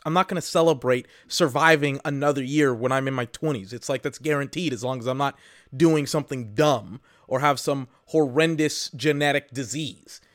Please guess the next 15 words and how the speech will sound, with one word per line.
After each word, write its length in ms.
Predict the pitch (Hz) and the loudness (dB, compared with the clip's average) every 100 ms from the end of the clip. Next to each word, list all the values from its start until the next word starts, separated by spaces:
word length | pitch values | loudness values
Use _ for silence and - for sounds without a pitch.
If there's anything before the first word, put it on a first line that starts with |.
| _ _ | _ _
You 80 | 127 | -4
know, 140 | 131 | 0
it's 140 | 135 131 | 2 4
like, 160 | 143 | 2
it's, 200 | 147 143 - | 2 -2 -2
it's 200 | 170 160 | -4 -2
not 280 | 175 196 185 | 4 4 4
that 180 | 170 | 2
big 160 | 151 147 | 2 0
of 60 | 139 | 0
a 40 | |
deal 200 | 131 131 | 0 0
for 100 | 143 | -2
me 380 | 131 127 123 123 _ | -4 -2 -4 -6 _
to 340 | 156 135 117 | -2 -2 -2